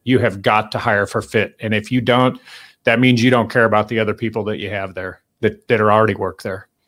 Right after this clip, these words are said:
And if you care about the rest of the people that are already there, then you're going to hire for fit every time and not for need, 'cause the last thing you want is a, a wrong hire in there,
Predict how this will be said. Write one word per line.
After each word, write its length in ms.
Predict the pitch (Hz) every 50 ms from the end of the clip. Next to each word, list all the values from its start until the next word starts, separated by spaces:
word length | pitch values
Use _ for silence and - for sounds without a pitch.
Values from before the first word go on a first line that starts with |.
| _ _ _ _ _ _ _ _ _ _ _
And 120 | 113 110
if 120 | 110 110 120
you 80 | 117
care 260 | 110 - 143 131 131
about 280 | 131 120 127 123 120 123
the 80 | - 113
rest 240 | 110 113 - -
of 60 | - 107
the 80 | 113
people 280 | 110 - 127 120 - 113
that 120 | 104 110 101
are 140 | 98 -
already 320 | - 113 120 123 135 143 156
there, 340 | 143 139 139 147 139 - _ _ _ _ _ _ _ _ _ - _ _ _ _
then 140 | - 113 110
you're 160 | 113 117 123
going 460 | 110 101 98 123 117 117 120 120 113
to 80 | 117 -
hire 380 | - - 127 107 101 101 104 101
for 160 | - - 110
fit 320 | - - - 123 104 104
every 200 | 104 101 101 98
time 300 | 92 - 113 95 98 98
and 100 | 95 98
not 240 | 98 101 104 - -
for 120 | - 113
need, 360 | 98 92 98 104 120 127 - _ _ _
'cause 340 | - - 104 92 - - - -
the 80 | 101 92
last 180 | 101 - -
thing 140 | - 117 110
you 120 | 113 107
want 200 | 107 107 110 117
is 140 | 123 113 113
a, 180 | 117 101 95 - _ _ _ _ _ - - - - - _ _ _ -
a 60 | 113
wrong 260 | 110 117 127 131 135 135
hire 340 | 113 135 139 143 135 104
in 80 | 92 92
there, 220 | 90 90 87 -